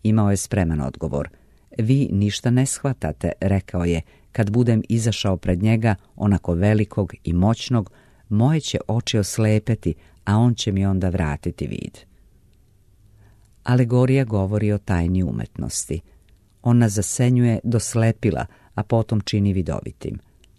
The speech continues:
Ako se ovo tumačenje nekom čini sporno, treba dodati da je njena tajna kod Andrića uvek predmet zanosa, čiju napetost podiže najzanosniji deo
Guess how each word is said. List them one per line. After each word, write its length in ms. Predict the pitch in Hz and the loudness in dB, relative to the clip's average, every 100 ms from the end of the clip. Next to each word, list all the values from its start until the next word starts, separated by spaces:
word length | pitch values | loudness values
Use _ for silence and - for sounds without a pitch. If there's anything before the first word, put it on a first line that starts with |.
| _ | _
Ako 280 | 95 98 101 | -2 -2 -2
se 180 | - 107 | 0 2
ovo 300 | 104 135 165 | 2 2 0
tumačenje 720 | - 95 92 92 - 95 92 | 0 -2 0 -2 -2 -2 0
nekom 320 | 95 92 98 | 0 -2 -6
čini 340 | 92 107 95 90 | -4 -2 -2 -2
sporno, 640 | - - 117 135 139 120 - _ _ - | -4 -2 -2 0 0 0 -2 _ _ -2
treba 300 | 104 92 85 | -2 0 -2
dodati 500 | 90 101 139 - 123 | 0 0 -2 -4 -4
da 100 | 95 | -2
je 120 | 78 | 0
njena 320 | 90 104 85 - | 2 2 0 -4
tajna 420 | 107 117 123 117 | -2 0 2 0
kod 220 | - 85 | -2 -2
Andrića 580 | 98 113 123 131 - 101 - _ - | 0 0 0 -2 0 -2 -4 _ -2
uvek 440 | 156 151 143 - | 0 2 0 0
predmet 420 | 120 120 117 120 | 0 2 2 2
zanosa, 720 | 101 107 107 113 117 - 85 - - _ - | 2 2 2 2 0 0 -4 -6 -14 _ -2
čiju 220 | 135 120 | 2 4
napetost 720 | 123 139 - 127 113 101 - | 2 0 -2 -2 -2 -4 -4
podiže 440 | 117 117 120 113 | -2 0 0 0
najzanosniji 960 | 101 104 113 107 107 101 113 - 135 110 | 2 2 2 2 2 2 2 0 0 2
deo 300 | 95 98 | 2 2